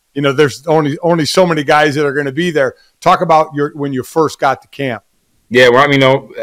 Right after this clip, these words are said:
Speaker 2: when I first got to camp, the, the main, the first thing said was, "Don't count numbers." You know, you don't wanna do that.
Speaker 1: <laughs>
Speaker 2: Once, once you start counting, that means you, you might not make it. So that's, that's one thing I try not to do, not to count the numbers, uh, and figure out who's gonna be here, who's not gonna be here. You know, just go out there, do what you can do, control what you control.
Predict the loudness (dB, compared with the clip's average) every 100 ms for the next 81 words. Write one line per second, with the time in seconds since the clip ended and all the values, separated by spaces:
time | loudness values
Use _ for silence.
0 | -10 0 2 4 4 4 0 0 0 0
1 | -4 -4 2 2 2 2 2 4 2 2
2 | 2 4 2 2 0 2 -2 -2 -2 -4
3 | -8 -8 -6 -2 0 2 2 0 2 4
4 | 4 2 2 0 2 2 2 0 -10 -14
5 | -2 0 2 4 4 4 4 4 4 2
6 | 0 0 -2 0 0 2 2 2 2 -2
7 | 0 0 2 -2 -4 -2 -2 -2 -2 0
8 | 0 -2 -2 -4 -6 -4 -4 -6 -6 -6
9 | -6 -6 -4 -4 -2 -4 -8 -20 -18 -6
10 | 0 2 2 0 -2 -2 -2 0 0 0
11 | -2 -4 -4 -4 0 2 2 0 -4 -6
12 | -2 0 2 2 0 0 -6 -8 -6 -6
13 | -6 -4 -4 -4 -16 -14 -6 -4 -6